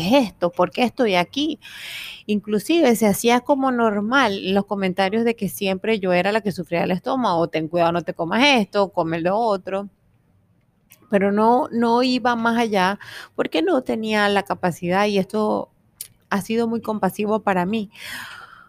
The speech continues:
porque no tenía la capacidad de verlo, porque no tenía las herramientas, porque no las identificaba, porque estaba me-, inmersa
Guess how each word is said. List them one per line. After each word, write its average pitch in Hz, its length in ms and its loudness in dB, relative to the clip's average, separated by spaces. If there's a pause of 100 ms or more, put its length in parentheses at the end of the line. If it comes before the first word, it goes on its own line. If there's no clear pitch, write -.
(180)
porque 240 240 2
no 220 160 4
tenía 247 280 4
la 240 100 4
capacidad 202 540 2
de 208 60 4
verlo, 196 340 4
porque 165 260 -4
no 147 140 -6
tenía 180 300 -4
las 220 140 -2
herramientas, 196 760 -2
porque 170 240 -8
no 165 100 -2
las 180 160 0
identificaba, 185 1000 -2
porque 175 360 -4
estaba 185 560 0
me-, 196 220 -6 (200)
inmersa 208 1080 0